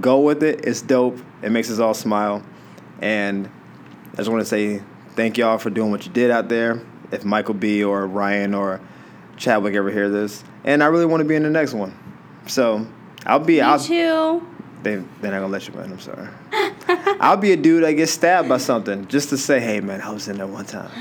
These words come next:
Speaker 2: <laughs>
Speaker 1: So that's my Black Panther thing. Now, Sophie, you can get back to the people 'cause you've been sitting over here very quietly,
Speaker 2: Uh-oh.
Speaker 1: not knowing what I'm talking about.
Speaker 2: Okay.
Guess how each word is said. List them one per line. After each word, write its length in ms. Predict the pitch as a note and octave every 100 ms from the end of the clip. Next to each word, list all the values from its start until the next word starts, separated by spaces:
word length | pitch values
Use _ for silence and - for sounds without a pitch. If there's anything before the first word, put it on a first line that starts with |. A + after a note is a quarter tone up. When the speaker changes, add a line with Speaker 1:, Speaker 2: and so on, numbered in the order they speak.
| -
Speaker 2:
<laughs> 120 | - - - - - -
Speaker 1:
So 320 | - A#2+ A2 G2+ -
that's 240 | C#3 C#3+ D3+
my 140 | B2+
Black 260 | A2+ A2 -
Panther 280 | A2+ G2+
thing. 400 | G2 F#2+ F#2+ A2+
Now, 520 | C#3 D#3+ E3 C3+ G2 - - - - - - - - - - -
Sophie, 360 | - A2 G#2+ G#2+
you 80 |
can 100 | A2+
get 160 | A2 G2
back 260 | G#2 - -
to 100 | G#2
the 80 | G2+
people 320 | G#2+ G2+ G2+
'cause 200 | G2+ F#2
you've 120 | G#2
been 80 | G#2+
sitting 200 | - G#2+
over 140 | -
here 120 | G#2 G#2+
very 200 | C#3+ D3
quietly, 520 | C3 A2 G#2 G#2+ G2+ -
Speaker 2:
Uh-oh. 320 | A3 - A#2+
Speaker 1:
not 220 | B2+ A2+
knowing 200 | A#2 A2+
what 40 | G2+
I'm 80 | G#2
talking 300 | G2+ G2+ G2+
about. 280 | G2 G2+ -
Speaker 2:
Okay. 200 | D#3